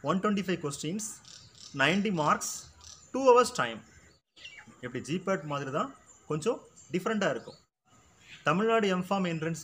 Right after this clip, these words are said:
எக்ஸாமினேஷனுக்கு total number of questions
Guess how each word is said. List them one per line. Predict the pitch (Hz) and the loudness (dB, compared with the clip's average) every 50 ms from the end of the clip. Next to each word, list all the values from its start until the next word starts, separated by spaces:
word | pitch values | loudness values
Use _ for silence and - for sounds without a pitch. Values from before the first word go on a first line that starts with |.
| 151 123 | -6 -6
எக்ஸாமினேஷனுக்கு | 120 135 143 143 139 131 131 - 127 120 107 107 - 160 202 226 - - - - _ _ _ _ - - - - - - - - - - - - - - | -6 -6 -6 -6 -6 -6 -8 -8 -10 -10 -10 -8 -8 -8 -8 -8 -10 -16 -20 -20 _ _ _ _ -20 -20 -20 -20 -20 -20 -20 -20 -20 -20 -20 -20 -4 0
total | 170 180 214 - 220 214 180 160 | 0 2 2 2 0 0 0 0
number | 156 156 160 160 160 | 0 2 2 0 0
of | - - - | 0 -4 -6
questions | 147 143 - - 190 151 135 | -6 -6 -6 -6 -8 -8 -8